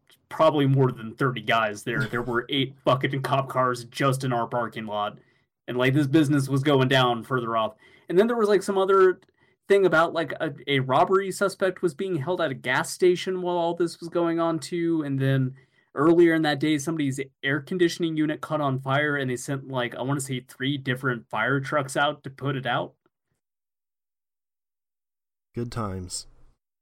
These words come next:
Speaker 1: End of the year, you gotta use up your budget, man, or you don't get as much for
Speaker 2: Yeah.
Speaker 1: twenty nineteen.
Speaker 2: You know, it's holidays, everyone's bored.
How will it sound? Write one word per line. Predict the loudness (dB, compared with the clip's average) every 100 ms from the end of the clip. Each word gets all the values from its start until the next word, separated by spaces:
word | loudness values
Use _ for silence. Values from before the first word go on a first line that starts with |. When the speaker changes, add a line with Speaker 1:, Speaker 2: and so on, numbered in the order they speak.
| _ _ _ 0
Speaker 1:
End | 2 4
of |
the | 4
year, | 6 6
you | 8 8
gotta | 6
use | 4 2
up | 0 0
your | 2
budget, | 2 2 -2
man, | -2 0 -2 -4
or | 2 4
you | 6
don't | 4 6
get | 4
as | 4
much | 0 -2 -4 -14 -16 _ -14
for | -10
Speaker 2:
Yeah. | -6 0
Speaker 1:
twenty | 4 4
nineteen. | 4 2 0 -4 -2 -2 -4 -8 _ _
Speaker 2:
You | -6
know, | -2 0 0
it's | -4
holidays, | -6 -6 -2 -2 -2 -2
everyone's | -4 -4 -4 -6
bored. | -6 -4 -4 -4 -8